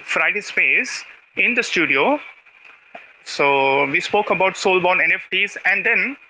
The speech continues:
we used that to create our Thursday event, which was, uh, Flix Quest. It's still there on our, uh, Twitter account, where you can participate and answer some very simple questions about Soulbound N F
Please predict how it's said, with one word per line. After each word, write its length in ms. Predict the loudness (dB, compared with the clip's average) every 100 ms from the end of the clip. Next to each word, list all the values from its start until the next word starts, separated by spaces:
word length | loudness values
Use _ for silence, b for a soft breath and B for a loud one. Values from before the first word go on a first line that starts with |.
| -6
we 120 | 0
used 320 | 0 0 0
that 180 | -2 -2 -4
to 120 | -6 -4
create 500 | 0 2 4 2 -2 -2
our 300 | 2 2 0 0
Thursday 640 | 0 0 0 2 2 0
event, 340 | 0 -2 -6 -14 _ _ _ -8
which 240 | -6 0
was, 420 | 2 4 2 0
uh, 400 | 0 2 4 2 0 -6 _ _ _
Flix 340 | -2 -2 -2
Quest. 500 | 0 0 0 -4 -8 -10 -14 _ _
It's 180 | -4 -4
still 280 | -2 0 0 2
there 260 | 2 2 2
on 320 | 2 2 0
our, 400 | 0 2 2 2
uh, 500 | 2 2 2 0 -2 -2
Twitter 300 | -2 2 0
account, 460 | 2 0 0 -2 -6 -12
where 260 | -2 0 2
you 140 | 2
can 300 | 0 0 2
participate 580 | 0 -2 -4 -4 0 0
and 140 | 0 -2
answer 220 | -4 -6
some 180 | -2 0
very 160 | 0
simple 300 | 0 0 2
questions 340 | 0 2 2 0
about 300 | 0 0 0
Soulbound 420 | 0 0 2 2
N 100 |
F 80 | 0